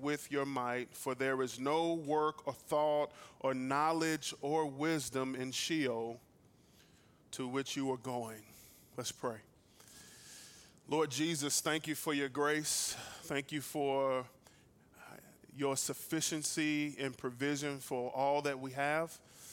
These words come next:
Uh, be with us today. I ask that your spirit would do things in our heart that we could only imagine, uh, through the preaching of your word. I'm grateful to be here and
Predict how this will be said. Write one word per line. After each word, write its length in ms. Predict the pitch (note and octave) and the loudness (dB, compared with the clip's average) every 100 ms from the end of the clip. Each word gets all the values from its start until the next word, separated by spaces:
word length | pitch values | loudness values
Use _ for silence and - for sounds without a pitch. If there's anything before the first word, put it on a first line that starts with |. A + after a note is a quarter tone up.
| - - - - | -16 -16 -14 -2
Uh, 240 | C3+ C3 B2 | 2 2 2
be 200 | A2+ D#3+ | 0 0
with 200 | E3 E3+ | 0 0
us 200 | D#3 D3 | 0 2
today. 360 | - C#3+ C#3+ D3+ | 0 2 2 4
I 100 | C#3+ D3 | 4 4
ask 160 | C3+ - | 2 0
that 160 | C#3+ | 0
your 100 | C#3 | 0
spirit 640 | B2+ - D3+ D3+ D3+ D3 C#3 | -2 -2 0 2 2 0 -2
would 160 | C3 | -2
do 180 | C3 D3 | 0 -2
things 460 | C#3 D3 D3 C#3 C#3 | -2 -2 0 -2 0
in 80 | |
our 100 | C3+ | 0
heart 440 | A#2+ A2+ D3 D3 C3 | 0 2 2 2 0
that 100 | B2+ | -4
we 80 | C3+ | -4
could 160 | C3+ | -2
only 320 | C3+ D3 D3+ | 0 2 2
imagine, 720 | C#3+ C3+ C#3 C#3 C#3+ D3+ D3+ D3+ - - - - | 0 0 2 2 2 -2 -6 -8 -18 -20 -18 -4
uh, 180 | B2+ B2+ | -2 -2
through 180 | C#3 | -4
the 100 | C3+ | -4
preaching 440 | - - D3 - C#3 | -4 -2 -2 -2 -4
of 120 | C3 | 0
your 120 | C3+ | 0
word. 340 | B2+ C3+ D3+ D3+ - - | 2 2 2 -2 -8 -10
I'm 280 | - C3+ C3 | -2 -2 -2
grateful 480 | A#2+ C#3+ D3+ - D#3 | 0 0 0 0 -2
to 60 | C#3 | -2
be 240 | C#3+ D3 | 0 0
here 360 | C#3 D3 D3 C#3 | 0 2 2 0
and 280 | C3+ B2+ | -2 -6